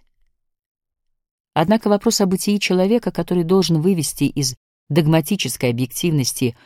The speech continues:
фиксированных альтернативных мировоззрений в качестве такового, отнюдь неоднозначен.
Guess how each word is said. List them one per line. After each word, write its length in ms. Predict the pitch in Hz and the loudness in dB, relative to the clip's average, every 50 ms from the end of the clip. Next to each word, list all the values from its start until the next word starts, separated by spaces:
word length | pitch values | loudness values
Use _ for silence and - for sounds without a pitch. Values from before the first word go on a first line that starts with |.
| _ _ _ | _ _ _
фиксированных 840 | - - 180 - - - - 214 190 156 135 120 120 120 120 - - | -4 -4 -4 -2 -2 -4 0 2 2 2 2 2 2 0 0 -2 0
альтернативных 920 | - 147 143 - 160 147 143 160 160 156 - - 147 120 123 120 117 - - | -2 -2 0 0 0 0 2 2 0 0 -2 -2 -2 0 0 0 -2 -2 -4
мировоззрений 680 | 143 147 151 151 160 165 165 196 220 262 254 220 185 147 | -2 -2 0 2 0 0 0 2 2 4 6 6 4 2
в 100 | - - | 0 0
качестве 600 | - 147 143 - - - - - 135 143 131 - - - - - _ _ _ _ | 0 0 0 0 -4 -6 -4 0 0 0 0 0 -4 -14 -20 -20 _ _ _ _
такового, 540 | - 170 151 - 147 139 135 143 156 160 180 | 0 0 2 4 2 4 4 4 4 4 2
отнюдь 560 | - - 175 160 151 - - 170 214 240 - _ - | 0 0 -2 -2 -2 0 2 4 4 4 2 _ -2
неоднозначен. 840 | 151 135 117 120 123 110 107 101 104 101 92 - - - - - | 0 0 0 0 -2 -4 -4 -4 -4 -6 -6 -8 -8 -8 -10 -10